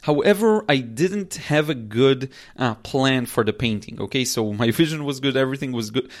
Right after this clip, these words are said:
my, uh, technique was good, uh, my application, uh, of the paint was good, but I didn't have a clear, um, vision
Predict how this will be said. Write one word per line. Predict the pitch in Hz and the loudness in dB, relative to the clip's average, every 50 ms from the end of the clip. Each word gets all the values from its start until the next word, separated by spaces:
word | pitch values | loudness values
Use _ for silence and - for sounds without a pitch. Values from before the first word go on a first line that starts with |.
| - - | -14 -2
my, | 127 123 117 113 | 2 4 4 4
uh, | 110 110 110 110 | 4 4 2 0
technique | 107 - - - 127 147 156 156 - | -2 -6 -8 -8 -6 -6 -6 -4 -4
was | 160 151 135 | -6 -6 -2
good, | 127 143 139 139 131 - - - - - - | 2 4 4 4 2 -2 -10 -18 -20 -10 -4
uh, | 120 117 110 | -4 -2 -2
my | 110 101 82 | -2 -2 -4
application, | - - - 113 110 - - 143 143 143 - - 151 139 143 139 - _ _ _ _ _ - | -6 -6 -8 -8 -6 -2 -2 -2 -2 0 -2 -4 -4 -4 -6 -8 -10 _ _ _ _ _ -6
uh, | 117 117 | -4 -2
of | - 120 110 | -2 -2 -2
the | 110 113 | -4 0
paint | - 135 131 127 127 | 2 2 2 2 0
was | 131 123 110 | -4 -4 -2
good, | 110 127 131 127 127 - - - _ _ | 0 0 0 0 0 -6 -16 -20 _ _
but | - 123 123 | 0 2 2
I | 127 123 | 2 2
didn't | 120 160 196 214 214 | 2 0 0 0 -2
have | 185 165 170 160 180 | -2 -2 0 0 -2
a | 180 | -4
clear, | - - - 131 131 135 139 143 143 143 139 - - - - _ _ | -6 -6 -6 -4 -2 0 0 0 0 -2 -4 -10 -20 -20 -20 _ _
um, | - 117 110 107 107 104 107 104 - - - - - - - _ _ - - - - - _ - | -4 -2 0 0 0 -2 -4 -6 -10 -12 -18 -20 -20 -20 -20 _ _ -20 -20 -20 -20 -20 _ -12
vision | 120 113 107 113 131 160 170 160 165 185 175 170 175 170 | -12 -10 -2 2 4 4 4 2 0 -2 -2 -4 -6 -6